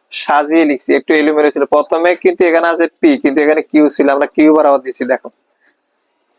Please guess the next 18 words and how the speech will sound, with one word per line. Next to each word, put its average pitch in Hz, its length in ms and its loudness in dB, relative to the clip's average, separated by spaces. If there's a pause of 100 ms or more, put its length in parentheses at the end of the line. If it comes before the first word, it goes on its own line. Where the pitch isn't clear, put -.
(640)
পি 185 120 4 (180)
দুই 180 120 4 (120)
নাম্বারে, 180 360 2 (180)
সেটা 180 260 0
কিন্তু 170 160 -2 (100)
প্রথমে 156 360 0
আছে - 120 -8 (100)
পি, - 160 -2
আমরা 147 220 0
পি 165 140 0
কিন্তু 151 280 -2
প্রথমে 147 300 -2
নিয়ে 135 220 -2
আসছি, - 220 -6 (280)
আরটা 143 260 -2 (100)
ঠিক 160 140 0
আছে 175 200 0 (180)
শেষে। - 340 -2